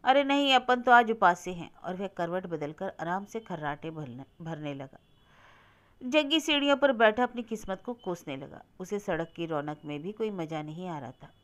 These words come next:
उसे तो शिव शंकर होटल की कांच जड़ी मेज़ें याद आ रही थी। सुबह सिर्फ नाश्ते में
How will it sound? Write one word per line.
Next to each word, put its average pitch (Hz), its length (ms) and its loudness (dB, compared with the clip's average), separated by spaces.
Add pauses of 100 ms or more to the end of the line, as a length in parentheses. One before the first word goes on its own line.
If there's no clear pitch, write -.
उसे 165 260 -8
तो 160 240 -10 (580)
शिव 311 240 0
शंकर 262 420 2
होटल 226 320 0
की 226 160 -10
कांच 226 500 -4
जड़ी 196 220 0
मेज़ें 185 380 -4
याद 151 300 -4
आ 143 60 -8
रही 151 320 -14
थी। - 180 -20 (120)
सुबह 175 360 -6
सिर्फ 170 340 -8
नाश्ते 147 380 -4
में 151 180 -10